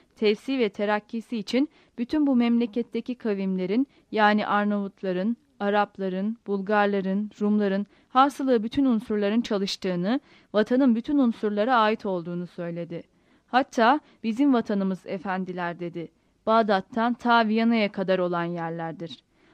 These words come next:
Orada bizim ecdadımızın kemikleri vardır. Biz terakki edip hatta oralarını istirdat etmeye gayret etmeliyiz. Bunun için mutlaka meşrutiyet, müsavat lazımdır.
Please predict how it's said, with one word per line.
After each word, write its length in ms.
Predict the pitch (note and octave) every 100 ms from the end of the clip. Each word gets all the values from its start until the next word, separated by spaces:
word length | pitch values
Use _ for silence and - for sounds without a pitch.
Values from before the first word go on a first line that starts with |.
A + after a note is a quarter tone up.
| -
Orada 400 | B3 C#4+ A3+ G3+
bizim 240 | A3+ C#4+
ecdadımızın 720 | B3 G#3+ A3 G#3 G#3 A#3 C#4+
kemikleri 640 | C#4 A3+ G#3+ - G#3 G#3 G3
vardır. 420 | E3 E3 E3+ - _ _ _ -
Biz 120 | B3
terakki 580 | - A3 A3 A3 C4 B3
edip 200 | G3 F#3+ _
hatta 480 | G#3+ A#3 - A#3+ F#3+
oralarını 460 | A#3 C4 B3+ G#3+
istirdat 680 | - - - A3+ G#3 B3 C4+
etmeye 380 | A3 - G3 F#3+
gayret 380 | F#3+ G3+ A#3+ A3+
etmeliyiz. 540 | G3 F3+ F3 E3+ D#3+ - _ _ _ _
Bunun 200 | A3 A#3+
için 340 | A3+ - C4 C#4+
mutlaka 520 | C#4+ A#3+ A3 G#3+ G3
meşrutiyet, 680 | G3 G3 G#3 G3 - A3 - _ _
müsavat 680 | G#3+ - A3+ G#3+ A3 G#3+ -
lazımdır. 680 | F3 E3+ E3+ E3 D#3+ D#3